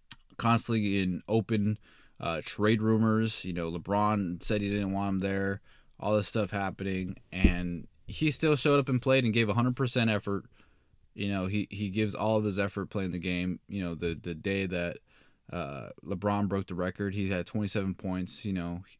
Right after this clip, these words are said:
like, he gives all his effort. And, you know, sometimes the shot's not there, but the guy wants to win.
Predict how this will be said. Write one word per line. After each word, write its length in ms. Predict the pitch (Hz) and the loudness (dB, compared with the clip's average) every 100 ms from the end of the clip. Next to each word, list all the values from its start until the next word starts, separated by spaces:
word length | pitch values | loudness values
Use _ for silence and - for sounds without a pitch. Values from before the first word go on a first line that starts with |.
| _ | _
like, 260 | 98 95 - _ _ | -6 -6 -8 _ _
he 240 | - 104 123 | -6 -2 0
gives 280 | 131 139 | 2 2
all 180 | 110 117 | 2 2
his 120 | 104 | 2
effort. 380 | 98 101 71 - _ _ | 0 -2 -8 -16 _ _
And, 160 | 90 90 | -6 -4
you 120 | 92 | -2
know, 120 | 90 | -4
sometimes 400 | 87 110 117 107 | -2 -2 -2 -2
the 80 | 90 | -4
shot's 340 | - 104 107 | -2 -2 -2
not 220 | 117 113 - | -4 -4 -2
there, 160 | 120 | -4
but 240 | 110 101 95 | -2 -2 -2
the 80 | |
guy 240 | 98 120 131 | -2 0 2
wants 300 | 123 110 - | 2 -2 -2
to 80 | 90 | -4
win. 340 | 92 82 | -2 -4